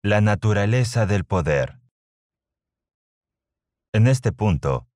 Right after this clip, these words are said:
me refiero a la pregunta que surge naturalmente cuando uno comienza a considerar un objeto,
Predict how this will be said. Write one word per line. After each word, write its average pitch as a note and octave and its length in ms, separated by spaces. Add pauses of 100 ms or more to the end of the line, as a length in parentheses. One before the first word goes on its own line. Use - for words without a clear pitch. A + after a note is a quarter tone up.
(240)
me A2+ 200
refiero C3+ 420
a C#3 40
la A#2+ 100
pregunta F2+ 560
que D2 160
surge - 320
naturalmente D2+ 840
cuando C2 340
uno D2 280
comienza D2 580
a C#2 60
considerar C#2 580
un C#2 120
objeto, C#2 540